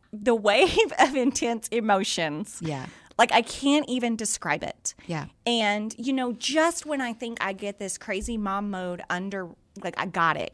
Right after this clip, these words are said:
Speaker 2: Yeah.
Speaker 1: Like, I, I have these breathe, count to ten, don't yell at my kids, don't snap
Speaker 2: Yes.
Speaker 1: at my husband.
Speaker 2: Yes.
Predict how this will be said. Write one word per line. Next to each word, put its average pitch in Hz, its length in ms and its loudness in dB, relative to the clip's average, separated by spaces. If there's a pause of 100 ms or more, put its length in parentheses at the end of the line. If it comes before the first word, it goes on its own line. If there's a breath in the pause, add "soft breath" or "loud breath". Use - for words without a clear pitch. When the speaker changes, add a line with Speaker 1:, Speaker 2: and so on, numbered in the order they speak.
Speaker 2:
Yeah. 208 260 -2
Speaker 1:
Like, 202 160 4
I, 196 340 4
I 185 120 0
have 190 340 0
these 180 360 -6
breathe, 196 640 -4
count 180 260 -4
to - 80 -12
ten, 196 480 -2
don't 170 180 -2
yell 165 180 -2
at 160 80 -4
my - 80 -6
kids, 208 520 2
don't 160 180 0
snap 170 220 0
Speaker 2:
Yes. - 20 -10
Speaker 1:
at 185 80 -2
my 160 100 4
husband. 202 600 2
Speaker 2:
Yes. 180 360 -6